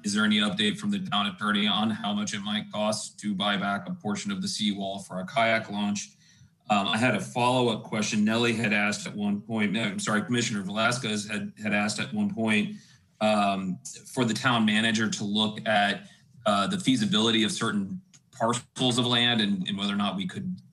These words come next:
do something there. And I was curious if the town manager had an update there. Um, that, those are my two issues on the kayak launch.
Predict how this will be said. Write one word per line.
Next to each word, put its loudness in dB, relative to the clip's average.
do 2
something 2
there. 2
And -4
I 2
was -2
curious 2
if -8
the -12
town 0
manager -2
had -2
an -4
update -6
there. 0
Um, 0
that, 2
those 2
are 2
my 4
two 2
issues 2
on 2
the -2
kayak 0
launch. 0